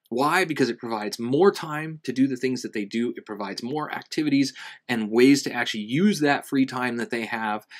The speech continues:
and also because it's doing something good for the planet. It's giving more than it takes. And so in this way, we are building a bridge between pragmatism and idealism, creating a lifestyle and a way of living that people will want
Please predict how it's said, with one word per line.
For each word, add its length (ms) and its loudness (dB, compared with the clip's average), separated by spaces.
and 160 -4
also 360 -2
because 240 -2
it's 120 -12
doing 320 2
something 360 -4
good 180 2
for 80 -6
the 80 -4
planet. 360 -10
It's 140 -12
giving 420 6
more 220 0
than 100 -4
it 140 -8
takes. 460 -10
And 140 -6
so 140 2
in 100 0
this 240 2
way, 380 -4
we 180 0
are 60 2
building 440 2
a 60 -4
bridge 340 2
between 460 -6
pragmatism 800 -4
and 100 -2
idealism, 680 4
creating 240 2
a 40 -2
lifestyle 500 -2
and 100 -6
a 20 -6
way 160 -2
of 100 -2
living 280 0
that 120 -8
people 320 -4
will 240 -6
want 580 -4